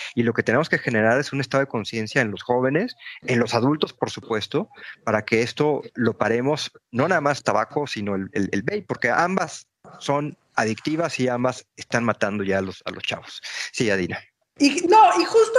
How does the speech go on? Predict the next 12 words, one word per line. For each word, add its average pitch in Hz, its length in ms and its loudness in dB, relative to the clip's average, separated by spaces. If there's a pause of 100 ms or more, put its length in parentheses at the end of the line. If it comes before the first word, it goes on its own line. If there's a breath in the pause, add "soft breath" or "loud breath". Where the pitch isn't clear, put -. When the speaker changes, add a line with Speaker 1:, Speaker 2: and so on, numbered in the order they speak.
Speaker 2:
aquí 370 120 4
hay 392 140 6
un 381 140 0
tema 262 420 4
que 190 400 0
Manuel 226 440 0
nos 254 160 -4
mencionó, 202 560 -4
que 233 80 -4
me 208 100 -2
gustaría 196 460 -2
que 233 220 0